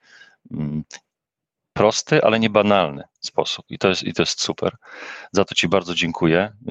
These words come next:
Z-, z-, jestem przekonany, że w, również w imieniu wielu, e, czytelników, którzy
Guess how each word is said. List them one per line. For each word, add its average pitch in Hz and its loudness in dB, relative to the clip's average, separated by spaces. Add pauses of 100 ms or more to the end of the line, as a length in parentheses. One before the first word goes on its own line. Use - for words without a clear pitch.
Z-, 80 -4
z-, 85 -6
jestem 87 0
przekonany, 85 2
że 82 2
w, 80 -8
również 82 0
w 82 -4
imieniu 85 4
wielu, 80 2 (460)
e, 78 0
czytelników, 85 -2
którzy 82 0